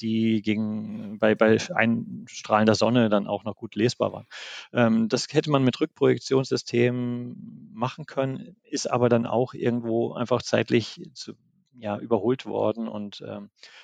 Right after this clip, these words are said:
äh, anfänglich waren die, die, äh, Flat-Panel-Displays noch zu teuer, um dort eingesetzt werden zu können. Hinterher haben die das Rennen da trotzdem gemacht und, äh, konnten ein Preisniveau erreichen, was für die doch relativ geringe Stückzahl im Automobil dann eben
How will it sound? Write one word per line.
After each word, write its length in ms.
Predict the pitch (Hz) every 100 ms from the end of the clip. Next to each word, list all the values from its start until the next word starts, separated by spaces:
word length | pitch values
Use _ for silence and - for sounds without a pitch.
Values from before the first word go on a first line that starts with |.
| _
äh, 180 | 156 117 - _ _
anfänglich 500 | - 123 - 123 117
waren 300 | 123 113 113
die, 360 | 107 107 104 104
die, 380 | - 98 98 101
äh, 140 | 104
Flat-Panel-Displays 960 | - 110 - 123 135 120 - 113 117 -
noch 100 | 110
zu 140 | -
teuer, 500 | - 110 123 135 131
um 220 | 120 117
dort 160 | 113 113
eingesetzt 420 | 120 117 117 -
werden 140 | 117 110
zu 100 | 107
können. 200 | 107 104
Hinterher 280 | 110 107
haben 120 | 98 107
die 100 | 104
das 180 | -
Rennen 160 | 107 104
da 80 | 101
trotzdem 400 | - 101 - 107
gemacht 300 | 98 107 - - - - _ _
und, 280 | - 104 98
äh, 240 | - 98 95
konnten 320 | - 107 104
ein 320 | 95 95 104 -
Preisniveau 460 | 101 101 107 98
erreichen, 420 | 101 95 95 - 104 - - - - _ - - - _ -
was 160 | 110
für 160 | - 110
die 380 | 101 101 95 98 _
doch 220 | - - -
relativ 340 | 98 - -
geringe 260 | 95 104 107
Stückzahl 360 | - 101 104
im 100 | 95
Automobil 400 | 101 101 92 104
dann 200 | 98 92 135
eben 420 | 104 95 98